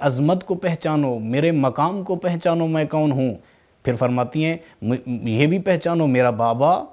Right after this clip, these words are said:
محمد ہے۔" پھر آگے پیغمبر اکرم کی بھی بی بی نے صفات بیان کی ہیں کہ وہ پیغمبر اکرم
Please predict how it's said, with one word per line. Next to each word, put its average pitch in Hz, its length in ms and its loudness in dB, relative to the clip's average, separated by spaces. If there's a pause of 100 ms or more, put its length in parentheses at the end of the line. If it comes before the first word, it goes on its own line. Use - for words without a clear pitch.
(140)
محمد 127 500 0
ہے۔" 170 300 2 (640)
پھر 127 140 -2
آگے 131 220 0
پیغمبر 123 400 0
اکرم 175 360 0
کی 190 140 -2
بھی 151 200 2
بی 131 140 -2
بی 131 100 0
نے 123 140 0
صفات 120 340 -4
بیان 117 420 -2
کی 113 200 -2
ہیں 110 140 -4 (260)
کہ 117 100 -2
وہ 147 200 4
پیغمبر 165 500 2
اکرم 151 540 0